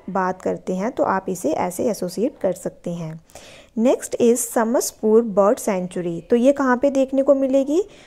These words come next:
तो ये है उत्तर प्रदेश के अंदर। तो देखिए जहाँ पे भी आपको ये सैम देखने को मिले ना स्टार्टिंग में, तो जो ये आपकी आएंगी ना, तो ये आपकी रहेंगी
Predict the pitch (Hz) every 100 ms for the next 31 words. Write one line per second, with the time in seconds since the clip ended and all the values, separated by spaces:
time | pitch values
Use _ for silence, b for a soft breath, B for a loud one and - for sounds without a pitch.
0 | B 254 208 202 196 349 - 240 - 208
1 | 202 196 190 185 - 196 175 170 170 165
2 | B B B 269 220 220 330 330 262 226
3 | 226 233 277 311 247 - 240 233 269 -
4 | 202 208 302 254 214 208 196 208 190 185
5 | 196 339 - 196 190 202 202 208 - b
6 | b b 262 240 202 254 262 262 285 302
7 | - - _ _ - 208 196 - 247 202
8 | 196 220 269 277 320 B B B - 277
9 | 226 254 240 202 - 240 196 185 208